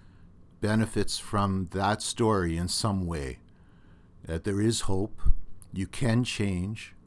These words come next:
You know, there's an old song about, you know, most people don't change, but some people do. And, uh, I did, and I'm proud of myself for that.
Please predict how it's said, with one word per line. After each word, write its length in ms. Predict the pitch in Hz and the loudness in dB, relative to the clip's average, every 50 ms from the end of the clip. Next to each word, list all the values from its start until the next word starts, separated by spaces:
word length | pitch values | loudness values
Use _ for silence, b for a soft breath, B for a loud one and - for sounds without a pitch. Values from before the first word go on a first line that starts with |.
| - - - - - - b b b b b b b b - | -20 -20 -20 -20 -20 -20 b b b b b b b b -8
You 100 | - 92 | -4 -2
know, 300 | 92 92 92 92 92 90 - - - - - - - - - - - - - - - - | 0 0 0 0 -2 -2 -4 -6 -6 -6 -6 -10 -14 -20 -20 -20 -20 -20 -20 -20 -14 -6
there's 240 | 90 104 101 95 98 | -4 -2 -2 0 0
an 80 | 98 107 | 0 2
old 320 | 107 104 104 107 104 - | 2 2 2 2 0 0
song 480 | - - - 117 117 113 110 107 101 92 | -2 0 2 4 6 6 6 4 2 0
about, 340 | 82 - 95 87 87 - - - - | 0 -2 -2 -2 -2 -4 -6 -10 -8
you 80 | - 98 | -4 -2
know, 120 | 90 87 | -2 0
most 300 | 92 95 98 104 - - | 0 0 2 2 2 2
people 260 | - 117 113 - 104 101 | 2 0 0 0 0 0
don't 260 | 98 107 104 101 - | 2 2 2 2 0
change, 680 | - - 117 113 113 95 78 69 73 78 - - - - - - - - - - - - - - - - - - | 0 0 2 2 2 2 0 -4 -8 -12 -14 -16 -20 -20 -20 -20 -20 -20 -20 -20 -20 -20 -20 -20 -20 -20 -12 -8
but 140 | 92 92 - | -6 -2 0
some 280 | - - 123 117 113 | 2 4 4 4 6
people 320 | - - 92 - - 78 71 | 6 6 4 4 2 -2 -4
do. 380 | 67 92 90 82 67 60 - - - - - - - - - - - - - - - - - - - - - - - - - - - - - - - | -6 -6 -6 -6 -6 -8 -12 -16 -20 -20 -20 -20 -20 -20 -20 -20 -20 -20 -20 -20 -20 -20 -20 -20 -20 -20 -20 -20 -20 -20 -20 -20 -20 -20 -20 -18 -12
And, 440 | 78 80 80 82 82 78 69 - 82 | -10 -10 -8 -8 -8 -10 -12 -12 -12
uh, 280 | 80 76 76 76 80 78 - - - | -10 -10 -10 -10 -12 -12 -14 -16 -10
I 240 | 85 87 90 90 85 | -4 -2 -2 -2 -2
did, 360 | 71 - 85 87 85 85 95 - - - - - 90 90 | -4 -6 -8 -8 -8 -10 -12 -18 -20 -20 -20 -18 -12 -8
and 100 | 80 85 | -6 -4
I'm 140 | 85 85 - | -4 0 4
proud 320 | - - 107 110 110 101 | 6 6 6 6 4 2
of 40 | 98 | 0
myself 480 | 98 82 78 - - - - 62 - - | -2 -4 -4 -6 -8 -10 -10 -10 -12 -12
for 120 | - 87 | -12 -12
that. 280 | 85 - - - 53 - | -12 -12 -12 -12 -14 -16